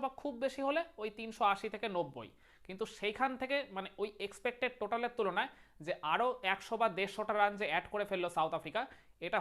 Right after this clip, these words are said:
হয়েছেই মূলত ওই মার্কো ইয়ানসেন almost সেঞ্চুরি করার যে নক খেলে ফেললেন। একানব্বই বলে তিরানব্বই রানের তার ওই বিধ্বংসী হান্ড্রেড প্লাস স্ট্রাইক রেট মেনটেন করে খেলা ওই ইনিংসটা, আর তার উপর সেনুরান মুথুস্বামীর সঙ্গে ওই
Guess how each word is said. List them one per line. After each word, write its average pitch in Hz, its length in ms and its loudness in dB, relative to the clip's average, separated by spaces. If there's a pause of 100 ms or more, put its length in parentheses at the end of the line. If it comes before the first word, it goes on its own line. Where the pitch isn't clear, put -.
হয়েছেই 214 380 2
মূলত 220 220 0 (260)
ওই 156 80 -4 (120)
মার্কো 175 280 2
ইয়ানসেন 202 340 0 (120)
almost 226 340 0 (120)
সেঞ্চুরি 190 340 0
করার 196 320 2
যে 185 140 2
নক 165 120 2 (100)
খেলে 175 220 0
ফেললেন। 202 220 -4 (340)
একানব্বই 226 560 2
বলে 233 120 4 (100)
তিরানব্বই 214 460 2
রানের 233 340 0
তার 185 180 4
ওই 202 40 0 (140)
বিধ্বংসী 208 560 -4 (400)
হান্ড্রেড 202 400 0
প্লাস 214 200 4
স্ট্রাইক 185 300 4
রেট 196 200 -4
মেনটেন 190 320 -6
করে 202 200 0
খেলা 185 180 4 (120)
ওই 196 80 -2 (120)
ইনিংসটা, 214 340 -4 (580)
আর 160 140 2 (200)
তার 180 160 4
উপর 233 140 -6 (140)
সেনুরান 185 400 -2
মুথুস্বামীর 202 540 -4
সঙ্গে 214 220 0 (440)
ওই 156 80 -2